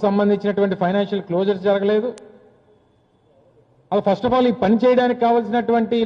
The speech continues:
ల్యాండ్ అక్విజిషన్ ఏదైతే ఉందో, ఈ ల్యాండ్ అక్విజిషన్ అనేటువంటిది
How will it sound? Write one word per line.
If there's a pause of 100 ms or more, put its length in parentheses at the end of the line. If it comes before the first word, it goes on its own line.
(120)
ల్యాండ్
అక్విజిషన్
ఏదైతే (120)
ఉందో, (1300)
ఈ
ల్యాండ్
అక్విజిషన్
అనేటువంటిది